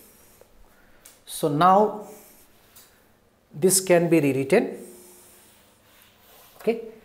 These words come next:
this can be rewritten for our convenience. A X plus H Y whole square minus, can I write like, like this now?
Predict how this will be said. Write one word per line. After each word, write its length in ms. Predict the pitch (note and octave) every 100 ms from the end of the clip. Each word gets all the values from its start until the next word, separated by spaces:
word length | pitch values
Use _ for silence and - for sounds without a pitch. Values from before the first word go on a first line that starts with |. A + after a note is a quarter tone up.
| _ _ _ _ _
this 200 | D3+ E3
can 200 | - E3
be 80 | D3
rewritten 420 | C3+ B2+ C3 G#3+
for 140 | - D3
our 240 | C#3 C3+
convenience. 880 | C#3 C3+ C3+ C#3+ A#3 A#3 - - - _ _ _ _ _ _ _ _ - _ _ _ -
A 300 | G#3+ A#3 A3+
X 420 | A3+ - - -
plus 460 | F#3+ F3+ - - G3
H 240 | F#3+ -
Y 380 | E3 D#3 F#3 G3 G3
whole 240 | D3 C#3
square 720 | C3+ - B2 A2+ A2+ F#3 - - - - _ _ _ _ _ _ _ - _ -
minus, 460 | D3 D#3+ D#3+ D#3
can 240 | - G3+ G#3
I 60 |
write 200 | A#3 A#3
like, 200 | A3 G#3
like 200 | F#3 F#3+
this 220 | F#3 -
now? 240 | G#3 G3+